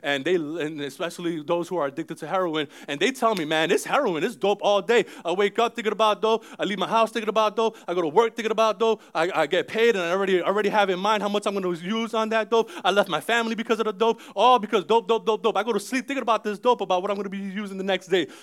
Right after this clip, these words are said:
controlled by it." Controlled, lost it all for that. And some of us may say, <laughs> "Thank God, that ain't me." But we all have to examine our hearts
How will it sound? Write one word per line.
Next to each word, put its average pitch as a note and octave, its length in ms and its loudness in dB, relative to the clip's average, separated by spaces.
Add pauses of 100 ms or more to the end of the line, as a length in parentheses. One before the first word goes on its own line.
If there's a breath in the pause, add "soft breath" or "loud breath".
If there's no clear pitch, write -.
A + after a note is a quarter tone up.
controlled G3 480 -2
by D3 160 0
it." A#2 220 -8 (1080)
Controlled, E3 680 -2
lost E3+ 340 -2
it D#3+ 80 -2
all D#3+ 220 2
for C3+ 260 -6
that. C#3 300 -6 (680)
And - 80 -8
some D4 100 4
of B4+ 100 4
us - 120 -4
may A3+ 140 2
say, - 280 -4 (240)
<laughs> - 300 -20
"Thank D3+ 160 -18
God, C3+ 240 -8
that C#3+ 180 -6
ain't A#2 160 -10
me." F3 220 -2 (1400)
But D#3+ 100 -6
we D#3+ 100 -6
all G3+ 380 0
have E3 260 -8
to - 100 -14
examine D3 540 -8
our B2 160 -4
hearts D3 440 -2